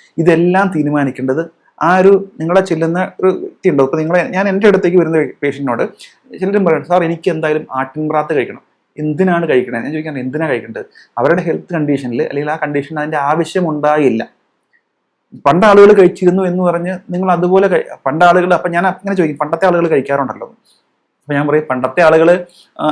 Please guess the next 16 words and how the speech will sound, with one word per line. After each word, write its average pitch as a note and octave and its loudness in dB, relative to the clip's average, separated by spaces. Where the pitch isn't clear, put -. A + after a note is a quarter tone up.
അഞ്ച് E3+ 0
കിലോമീറ്റർ F3+ 0
നടന്നാണ് D#3+ 0
സ്കൂളിൽ C#3+ -2
പോയത്. A#2 2
നിങ്ങൾ D#3+ 0
അഞ്ച് D#3+ 2
കിലോമീറ്റർ E3+ 2
നടന്ന് D3+ -2
എന്തെങ്കിലും D3 -4
സ്കൂളിൽ D3 -2
പോയിട്ടുണ്ടോ?" C3 -2
തിരിച്ചു F#3+ 2
ചോദിച്ചിട്ടുണ്ട്. D3 2
അവരും D#3 -2
മിണ്ടാറില്ല. B2+ -4